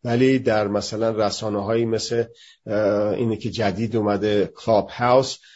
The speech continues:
آدم میره یه خورده میچرخه تو این اتاقایی که دارن صحبت می‌کنن، هیچ شکی ندارم که اون، اه، به قسمت عمده‌اش، حالا اگر اون چیزایی که من برخورد کردم باهاش، گردانندگانش این سربازان گمنام <clears throat>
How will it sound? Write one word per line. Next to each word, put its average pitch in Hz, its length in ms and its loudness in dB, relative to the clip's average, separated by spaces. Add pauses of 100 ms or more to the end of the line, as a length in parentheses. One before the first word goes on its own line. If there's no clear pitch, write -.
(160)
آدم 110 240 0
میره 113 220 2
یه 110 100 2
خورده 110 280 -4
میچرخه 104 500 -2
تو 104 180 -6
این 104 120 2
اتاقایی 104 480 0
که 104 120 -4
دارن 101 240 0
صحبت 98 420 -4
می‌کنن، 113 560 0 (680)
هیچ - 640 0
شکی 151 280 6
ندارم 135 440 6
که 104 300 -4
اون، 123 340 0
اه، 104 340 -2
به 104 400 0
قسمت 120 400 -2
عمده‌اش، 110 500 2
حالا 107 220 2
اگر 107 140 0
اون 107 160 -4
چیزایی 107 380 -4
که 110 160 -4
من 110 380 2 (280)
برخورد 113 420 -2
کردم 104 340 -4
باهاش، 113 320 0
گردانندگانش 110 1040 0
این 131 120 -4
سربازان 110 840 0 (380)
گمنام 120 720 0
<clears throat> 127 600 0